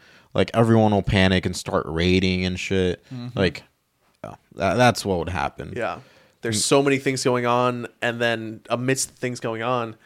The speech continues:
Speaker 2: there's walkers, and there's zombies, and they're trying to get at you.
Speaker 1: Now, for, are we talking about still about, like, overpopulation? Like, would that control it? Or do you think
Speaker 2: Oh,
Speaker 1: by
Speaker 2: yeah.
Speaker 1: then it would be just like,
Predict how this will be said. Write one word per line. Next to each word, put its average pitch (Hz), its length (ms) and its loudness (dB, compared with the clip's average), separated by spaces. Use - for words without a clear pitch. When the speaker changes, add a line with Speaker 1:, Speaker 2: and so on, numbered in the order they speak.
Speaker 2:
there's 104 140 -8
walkers, 104 560 -8
and 113 80 -18
there's 107 100 -14
zombies, 98 500 -12
and 110 80 -8
they're 101 80 -8
trying 101 160 -6
to 98 80 -12
get 98 140 -10
at - 200 -10
you. - 120 -20
Speaker 1:
Now, 120 240 4
for, 110 300 4
are 110 100 4
we 113 80 2
talking 117 240 0
about 98 160 4
still 104 220 2
about, 90 180 4
like, 85 260 -2
overpopulation? 85 960 -2
Like, 98 240 0
would 87 200 0
that 85 200 2
control 90 540 2
it? 151 140 -2
Or 107 140 2
do 92 80 2
you 87 40 0
think 160 220 6
Speaker 2:
Oh, 104 40 -6
Speaker 1:
by 104 140 6
Speaker 2:
yeah. 90 60 4
Speaker 1:
then 101 260 4
it 90 60 -2
would 85 100 -6
be 82 100 -16
just - 160 -10
like, 71 220 -10